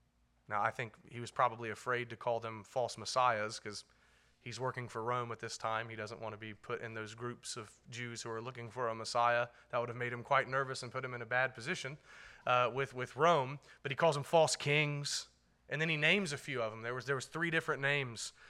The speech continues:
uh, that I, that I read this past week. And Josephus also mentions many unnamed false prophets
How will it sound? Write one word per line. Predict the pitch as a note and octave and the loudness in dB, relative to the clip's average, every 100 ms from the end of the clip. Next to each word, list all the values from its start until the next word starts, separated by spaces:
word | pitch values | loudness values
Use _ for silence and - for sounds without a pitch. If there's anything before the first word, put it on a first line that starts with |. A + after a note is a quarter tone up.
| - C3 | -6 0
uh, | C3 | 2
that | B2 | 6
I, | B2+ C#3 | 6 6
that | C3 | 4
I | B2+ | 2
read | B2+ C#3 | 2 0
this | C3 - | -2 -8
past | - A#2 - A#2+ | -2 -2 -4 -8
week. | A#2 A2+ _ _ _ _ _ _ - - | -10 -10 _ _ _ _ _ _ -14 -4
And | E3+ | 2
Josephus | F3 E3 - A#3 F3 - - - _ | 4 4 2 2 2 0 -2 -8 _
also | B2+ G#3 - | 4 4 6
mentions | C3+ C3 C3+ D#3+ E3 D#3 - - - - | 2 0 0 0 0 -4 -8 -18 -20 -16
many | C3+ D3 E3 G3 G3 G3+ | -6 0 2 4 2 4
unnamed | D#3 E3 F3 E3 D#3 D#3+ E3+ E3 | 8 8 6 6 6 6 4 0
false | - D#3 D3+ - | 2 4 4 2
prophets | - D3 C#3+ B2 - - | 2 2 2 -4 -8 -12